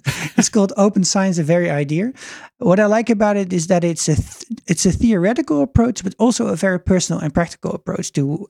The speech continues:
open science and also to the question of how to raise issues and then actually making sure that you solve them for the community. And, uh, the registration, I have to say, is in Dutch. Uh, but it was at the Bibliotheek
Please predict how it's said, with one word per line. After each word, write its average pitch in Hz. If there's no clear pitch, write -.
open 165
science 156
and 170
also 151
to 175
the 170
question 160
of 143
how 165
to 170
raise 170
issues 160
and 156
then 151
actually 156
making 151
sure 160
that 143
you 147
solve 196
them 131
for 135
the 139
community. 127
And, 175
uh, 165
the 165
registration, 202
I 175
have 196
to 240
say, 208
is 214
in 247
Dutch. 170
Uh, 165
but 165
it 170
was 175
at 151
the 156
Bibliotheek 180